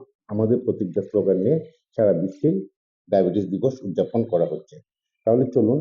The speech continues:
এই উপলক্ষে আজকে আমরাও ডায়াবেটিস সম্পর্কে কিছু গুরুত্বপূর্ণ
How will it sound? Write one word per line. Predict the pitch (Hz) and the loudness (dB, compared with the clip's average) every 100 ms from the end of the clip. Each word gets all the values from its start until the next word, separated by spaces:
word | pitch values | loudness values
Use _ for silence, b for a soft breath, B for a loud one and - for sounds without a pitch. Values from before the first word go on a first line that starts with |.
| - | 0
এই | 123 | 2
উপলক্ষে | 127 135 135 - | 2 2 0 2
আজকে | 110 - - 117 113 113 - | 0 0 0 2 2 -4 -6
আমরাও | 98 98 117 135 - _ 87 | -2 2 2 2 -4 _ 0
ডায়াবেটিস | 101 85 92 110 | 2 2 -4 -10
সম্পর্কে | - 107 107 - 127 | -8 -4 -2 -2 -8
কিছু | - - | -8 -8
গুরুত্বপূর্ণ | 95 87 98 95 90 95 | -6 -6 -6 -6 -4 0